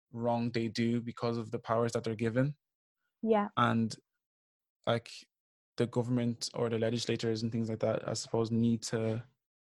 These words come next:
Speaker 1: change the, and, and the powers and making th-,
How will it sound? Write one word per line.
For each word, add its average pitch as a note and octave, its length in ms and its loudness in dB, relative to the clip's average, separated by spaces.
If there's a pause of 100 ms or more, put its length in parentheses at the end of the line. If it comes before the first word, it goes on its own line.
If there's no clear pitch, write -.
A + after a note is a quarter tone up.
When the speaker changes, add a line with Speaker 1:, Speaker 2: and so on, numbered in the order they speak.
(680)
Speaker 1:
change A#2 720 0 (240)
the, A#2 260 2
and, A2+ 280 -2 (100)
and A#2 280 -2
the A#2 100 -2
powers A#2 440 4
and A2+ 160 0
making A2+ 300 -2
th-, - 100 -20